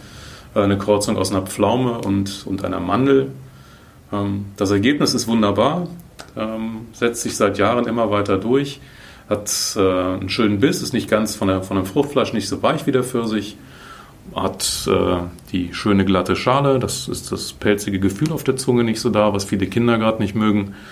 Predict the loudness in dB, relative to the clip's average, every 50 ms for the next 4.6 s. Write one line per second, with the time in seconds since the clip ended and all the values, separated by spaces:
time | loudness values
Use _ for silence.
0 | -18 -18 -18 -18 -18 -18 -14 -4 0 2 4 4 4 2 2 0 -4 -6 -10 -14
1 | -20 -20 -20 -20 -20 -20 -20 -20 -20 -20 -20 -20 -20 -20 -20 -20 -20 -20 -20 -20
2 | -20 -20 -20 -20 -20 -20 -20 -20 -20 -20 -20 -20 -20 -20 -20 -10 -8 -6 -4 0
3 | 0 0 2 2 2 2 4 4 4 4 4 4 4 2 0 0 0 0 0 0
4 | 0 0 0 0 0 0 0 0 0 0 -2